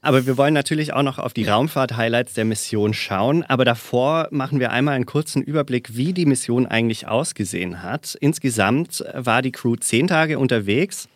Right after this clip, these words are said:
und sie waren auf einer sogenannten Free Return Trajectory. Freie Rückkehrbahn nennt man das auf Deutsch. Und das ist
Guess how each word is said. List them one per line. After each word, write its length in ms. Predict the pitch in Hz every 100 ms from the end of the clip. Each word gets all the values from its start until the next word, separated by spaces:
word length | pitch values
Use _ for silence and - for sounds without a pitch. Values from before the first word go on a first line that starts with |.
| _ _ _
und 240 | 113 107 -
sie 100 | 101
waren 340 | 104 120 113
auf 280 | - 110 -
einer 340 | - 113 113
sogenannten 540 | 107 110 117 107 110 110
Free 380 | - 127 156
Return 500 | 165 135 - 117 123
Trajectory. 1000 | - - 101 - 90 - 98 95 92 123 156 - - - -
Freie 460 | - - 143 135
Rückkehrbahn 560 | 156 - 104 90 90 98
nennt 200 | 98 101
man 160 | 101
das 200 | 90 92
auf 220 | - 95 -
Deutsch. 460 | 98 90 135 -
Und 60 | 110
das 140 | 107
ist 240 | 143 -